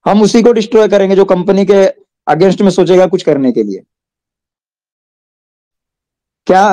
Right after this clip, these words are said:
अभी <clears throat> हमारे कुछ लोगों ने बोला, अ, सादिक जी ने बोला,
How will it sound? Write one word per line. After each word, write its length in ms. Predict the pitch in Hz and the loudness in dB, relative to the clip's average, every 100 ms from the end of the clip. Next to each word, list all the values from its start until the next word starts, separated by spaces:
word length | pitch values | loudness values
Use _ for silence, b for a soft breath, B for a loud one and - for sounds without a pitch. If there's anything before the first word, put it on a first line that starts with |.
| 175 - | -2 -2
अभी 360 | 147 196 208 | 0 4 4
<clears throat> 220 | 202 - - | 2 0 -4
हमारे 500 | 190 160 160 170 185 | -2 -2 0 0 0
कुछ 160 | 185 | 0
लोगों 260 | 175 170 175 | 0 2 2
ने 120 | 185 | 0
बोला, 340 | 160 160 165 | 0 2 2
अ, 320 | 185 - 147 147 | 0 0 -2 0
सादिक 380 | 151 143 165 | 0 -2 -2
जी 120 | 156 165 | -4 -4
ने 100 | 160 | -2
बोला, 320 | 131 135 | 0 0